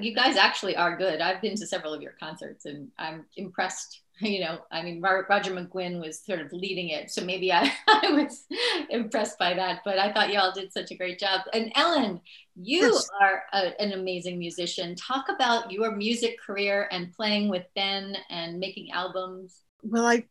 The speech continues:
Speaker 2: played, I just started playing when I was pretty young, fourteen, about fourteen. And, um, my mother taught guitar forever and banjo, and, um,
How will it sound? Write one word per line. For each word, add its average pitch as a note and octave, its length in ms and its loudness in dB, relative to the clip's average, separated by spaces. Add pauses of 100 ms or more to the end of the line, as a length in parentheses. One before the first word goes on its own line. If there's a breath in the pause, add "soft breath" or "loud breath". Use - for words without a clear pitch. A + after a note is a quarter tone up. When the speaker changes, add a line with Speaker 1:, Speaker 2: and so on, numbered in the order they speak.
(420)
Speaker 2:
played, E4 500 8 (220)
I A#3 80 2
just F4 200 6
started A#3 400 4
playing G#3 680 4 (220)
when G#3+ 180 2
I F#3 60 6
was F3+ 120 2
pretty A#3 260 2
young, D#3 360 -4 (480)
fourteen, F3+ 760 0 (160)
about F3+ 360 -6
fourteen. E3+ 460 -6
And, E3+ 300 -4
um, E3+ 260 -2 (140)
my G3 160 6
mother G3 260 4
taught F3+ 440 0 (520)
guitar F#3 340 0
forever F3+ 560 0
and F#3 200 -2
banjo, F3+ 640 0 (260)
and, G3+ 320 0
um, G3+ 400 4